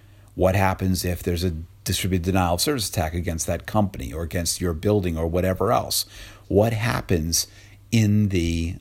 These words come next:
lack of a connection? Is the connection required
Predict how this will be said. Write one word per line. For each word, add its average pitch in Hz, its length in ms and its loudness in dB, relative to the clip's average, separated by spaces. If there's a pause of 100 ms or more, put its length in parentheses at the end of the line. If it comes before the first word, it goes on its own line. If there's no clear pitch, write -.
lack 95 420 2
of 82 100 0
a 78 60 -2
connection? - 600 -2 (640)
Is 98 360 4
the 90 320 2
connection 95 720 2 (320)
required 123 1000 0